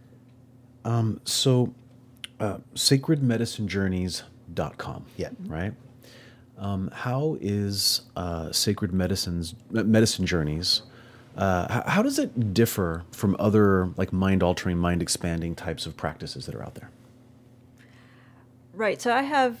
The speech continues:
Speaker 3: experience, and, and so does Carlos, in a lot of different techniques, things like holotropic breath work, obviously hypnosis,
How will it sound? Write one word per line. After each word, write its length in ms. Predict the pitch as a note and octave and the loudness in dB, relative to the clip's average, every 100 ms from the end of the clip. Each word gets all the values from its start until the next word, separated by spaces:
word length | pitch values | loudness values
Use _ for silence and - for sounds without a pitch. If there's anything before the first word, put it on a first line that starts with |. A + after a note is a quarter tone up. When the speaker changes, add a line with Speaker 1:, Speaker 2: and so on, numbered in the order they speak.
| - | -12
Speaker 3:
experience, 840 | - - - G3+ F#3+ G3 F#3+ - | -12 -12 -6 -2 0 -2 -6 -8
and, 120 | - | -8
and 120 | - E3+ | -6 -4
so 100 | G3 | -4
does 140 | F3 | -6
Carlos, 340 | - F3 F3 | -6 -4 -4
in 60 | F3+ | -2
a 60 | F3+ | 2
lot 240 | F3+ F#3+ | 6 6
of 160 | F3+ D#3 | 4 0
different 340 | F3+ - C#3 | -4 -2 -6
techniques, 540 | - F3 F3 - - | -6 -6 -4 -8 -8
things 280 | - E3+ F3 | -8 -4 -4
like 140 | E3+ - | -4 -4
holotropic 580 | - - - F#3 - - | -4 -4 -4 -4 -6 -4
breath 300 | - G#3 G#3 | 4 4 4
work, 400 | G#3 G3 F#3+ F#3 | 2 4 4 2
obviously 540 | - F#3 F3 F3 E3 D3 | -2 -2 -2 -4 -4 -4
hypnosis, 1120 | E3 - F#3+ G#3 G3+ - G3+ F#3 F3+ - - | -4 -4 0 2 2 2 4 6 4 -2 -6